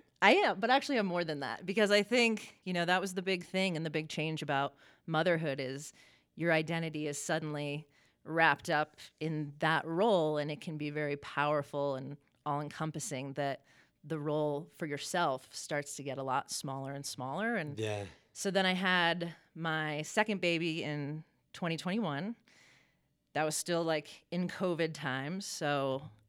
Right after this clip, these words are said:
Speaker 1: we kinda delayed the daycare thing. I was like, "Well, I can do both. I can have her home with me and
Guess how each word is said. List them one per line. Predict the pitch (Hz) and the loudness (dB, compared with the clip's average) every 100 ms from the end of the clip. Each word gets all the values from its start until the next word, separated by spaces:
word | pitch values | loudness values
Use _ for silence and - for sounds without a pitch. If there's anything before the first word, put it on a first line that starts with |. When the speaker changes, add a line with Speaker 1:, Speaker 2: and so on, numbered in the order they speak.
| _ | _
Speaker 1:
we | 147 156 151 147 143 165 _ _ _ _ _ - | -6 -4 -2 -2 -4 -8 _ _ _ _ _ -10
kinda | - 175 | -4 -2
delayed | 165 165 170 190 185 | 0 0 4 4 4
the | 185 | 2
daycare | 175 170 160 160 156 | 4 4 2 0 0
thing. | 160 147 | 0 -2
I | 143 | -2
was | 147 | -2
like, | 170 | -2
"Well, | 220 | 2
I | 233 | 2
can | 247 262 | 2 0
do | 247 | 0
both. | 208 196 - | 2 0 0
I | 156 | -4
can | 151 170 151 151 - _ _ | -4 -4 -4 -6 -10 _ _
have | 190 196 | 0 2
her | 214 | 2
home | 196 196 | 2 0
with | 190 | 0
me | 175 170 165 170 175 _ _ _ _ _ | 0 -2 0 -4 -6 _ _ _ _ _
and | 160 156 147 147 139 | -2 0 0 -2 -6